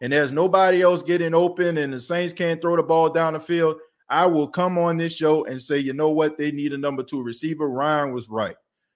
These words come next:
But I am waiting and I'm, I'm ready to, you know, reserve my judgment until I see these guys go out here and perform with a new quarterback that's younger, that has the, has different arm talent, that has the ability to get the ball down the field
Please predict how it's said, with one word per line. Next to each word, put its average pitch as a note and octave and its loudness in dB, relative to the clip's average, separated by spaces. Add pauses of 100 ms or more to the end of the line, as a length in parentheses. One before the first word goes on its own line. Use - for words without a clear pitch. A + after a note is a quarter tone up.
(160)
But C#3+ 2
I D#3 2
am C3 -4
waiting F#3+ 4
and D3 0
I'm, C#3 -2 (340)
I'm A#2+ -8
ready F3 4
to, D3+ -4 (160)
you B2 -20
know, A2+ -8
reserve D3 2
my D3 0
judgment E3+ 2 (340)
until A2 -2
I C3+ 2
see E3+ -8
these E3 -8
guys D3 2
go D3 0
out C#3 2
here C#3 -4
and C3 -8
perform D#3 -2 (280)
with G#2+ -6
a G2+ -6
new D3 -6
quarterback E3 2
that's A2 -8
younger, F3+ -2 (220)
that G#2+ -12
has A#2+ -4
the, - -12 (160)
has G#2+ -10
different F#3 -2
arm E3+ 0
talent, E3 0
that B2 -4
has C#3 0
the A#2+ -8
ability D#3+ 0
to C3+ -4
get D#3 -6
the D3+ -8
ball D3 0
down D#3 -2
the D3 -8
field D3 -2